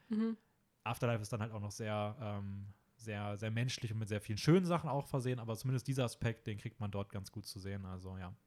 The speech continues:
Speaker 2: das habe ich noch vergessen, das wollte ich noch ansprechen. Ähm, ja, damit sind wir durch. Wir haben eine normale Folgenlänge. Das ist,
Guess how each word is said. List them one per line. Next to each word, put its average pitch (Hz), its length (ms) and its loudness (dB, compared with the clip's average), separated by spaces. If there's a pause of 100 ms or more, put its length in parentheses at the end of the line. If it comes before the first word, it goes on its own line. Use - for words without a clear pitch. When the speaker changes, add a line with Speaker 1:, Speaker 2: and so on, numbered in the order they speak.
(120)
Speaker 2:
das - 120 -16
habe 101 100 -6
ich 90 60 -10
noch 101 100 -8
vergessen, 104 340 -10
das 101 140 -10
wollte 98 120 -10
ich 98 40 -14
noch 95 80 -12
ansprechen. 101 500 -12 (840)
Ähm, 104 500 -4 (260)
ja, 147 340 2 (500)
damit 117 520 0 (1400)
sind - 280 -10
wir 98 80 -4
durch. 135 340 2
Wir 110 60 2
haben 107 80 2
eine 120 100 2
normale 110 340 4
Folgenlänge. 175 600 0
Das 160 260 -4
ist, - 180 -10